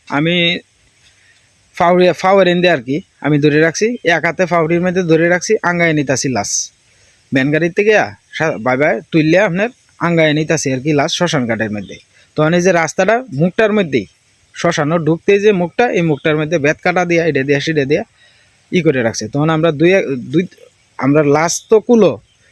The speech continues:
তখন আপনার এক হাতে, এক হাতে যেরকম পারি এরকম সরায় সরায় কালি কোনোরকম। এর মধ্যে আবার তিনটা বেত কাটা গিয়ে আমার ফাও দিয়ে ঢুকে আসছে। তো পরে ঢুকলে গাছ থেকে মনে করো এই, এই গাছের উপরে হয়তো দুই তিনটা ডাল পড়ে গেছে গা। তো আমি বুঝায় কইছি যে, "ভাই,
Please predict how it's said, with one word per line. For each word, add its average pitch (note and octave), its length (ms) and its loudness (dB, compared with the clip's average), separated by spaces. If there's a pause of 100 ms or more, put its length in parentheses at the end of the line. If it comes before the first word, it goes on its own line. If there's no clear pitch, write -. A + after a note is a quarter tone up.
(360)
তখন F3 220 2
আপনার F#3 280 0
এক F3+ 280 -2
হাতে, F#3 160 0
এক F3+ 180 4
হাতে F#3+ 200 0
যেরকম F#3+ 380 2
পারি D3 240 0
এরকম C3+ 260 0
সরায় D3 360 0
সরায় E3 280 0
কালি D3+ 220 -2
কোনোরকম। B2 360 -2
এর F3+ 200 0
মধ্যে F#3+ 240 0
আবার F3+ 180 2 (100)
তিনটা F3 260 2
বেত F3+ 240 0
কাটা F3+ 200 0
গিয়ে D#3 140 2
আমার C#3 180 0
ফাও C3+ 200 0
দিয়ে B2 160 0
ঢুকে A2 260 -8
আসছে। - 220 -6 (1200)
তো D3 320 2 (640)
পরে F#3+ 260 2
ঢুকলে G#3+ 420 0 (240)
গাছ D3+ 220 -2
থেকে D#3+ 240 0
মনে D#3+ 200 0
করো D3 180 2
এই, B2+ 320 0 (280)
এই D3 80 -4
গাছের D#3+ 300 0
উপরে D#3+ 220 2
হয়তো C#3+ 240 0
দুই D#3 140 0
তিনটা D3+ 300 -2
ডাল B2 300 -2
পড়ে A2+ 220 -4
গেছে F#2 220 -10
গা। F#2+ 80 -16 (800)
তো C3 60 -2
আমি C#3+ 160 0
বুঝায় D#3 340 2
কইছি D#3 320 0
যে, D3+ 120 2
"ভাই, C#3+ 300 0